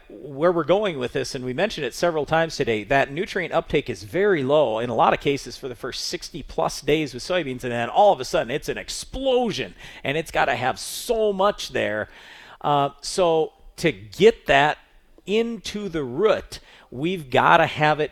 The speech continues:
placed right. And so if we put anything over the top, not only do we have to liquefy it, but now we've gotta get it down into the ground and get it into that plant. So is it possible that could work? Uh, this would be one of the things we were talking right at the end where Darren and I disagree on some things, and we always say,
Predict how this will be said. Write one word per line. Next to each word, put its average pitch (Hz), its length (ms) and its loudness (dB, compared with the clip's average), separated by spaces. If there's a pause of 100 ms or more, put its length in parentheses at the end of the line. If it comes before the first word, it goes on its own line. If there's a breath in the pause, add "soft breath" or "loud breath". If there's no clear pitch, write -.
placed - 520 -2
right. 113 400 0 (260 loud breath)
And 135 160 -4
so 135 220 0
if 117 100 -4
we 165 80 0
put 165 280 2
anything 202 480 -2
over 143 220 -4
the 107 100 -8
top, 185 520 0
not 143 320 2
only 220 320 -2
do 147 100 -8
we 143 120 -6
have 147 260 0
to 135 80 -2
liquefy 123 560 -2
it, 104 80 -6
but 127 180 -6
now 156 240 0
we've 165 160 -2
gotta 131 200 2
get 113 140 0
it - 160 -12
down 190 300 4
into 156 160 -4
the 120 80 -12
ground 104 380 -6
and 233 340 0
get 156 120 4
it 123 100 0
into 113 160 -4
that 101 220 -4
plant. 165 320 0 (360 loud breath)
So 185 200 0
is 180 140 4
it - 160 -4
possible 208 600 0
that 208 200 2
could 220 120 0
work? 214 320 -2 (260 loud breath)
Uh, 156 220 4
this 180 180 -2
would 220 80 -6
be 185 100 0
one 180 160 0
of 170 60 0
the 160 60 -2
things 165 240 -4
we 156 60 -4
were 139 80 -2
talking 160 360 0
right 151 160 2
at 139 80 -2
the - 140 -4
end 170 300 0
where 135 340 2 (320 loud breath)
Darren 196 240 4
and 185 100 4
I 180 120 6
disagree 175 440 0
on 175 140 2
some 135 140 -8
things, 117 320 -2
and 127 100 -8
we 127 80 0
always 143 180 0
say, 139 220 2